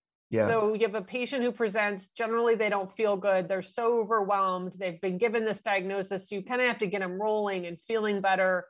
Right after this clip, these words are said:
Speaker 2: get their molecular status back, see how they're responding. And then I initiate that conversation about maintenance, you know, if I haven't started bevacizumab,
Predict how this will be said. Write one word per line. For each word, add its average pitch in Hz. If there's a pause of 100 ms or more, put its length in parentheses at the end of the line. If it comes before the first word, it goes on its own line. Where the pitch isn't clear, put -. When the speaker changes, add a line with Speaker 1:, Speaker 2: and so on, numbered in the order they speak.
(320)
Speaker 2:
get 226
their 240
molecular 202
status 208
back, 190
see 277
how 262
they're 208
responding. 196 (340)
And 202
then 285
I 247
initiate 202
that -
conversation 190
about 175
maintenance, 196
you 220
know, 185
if 180
I 190
haven't 190 (160)
started 185
bevacizumab, 180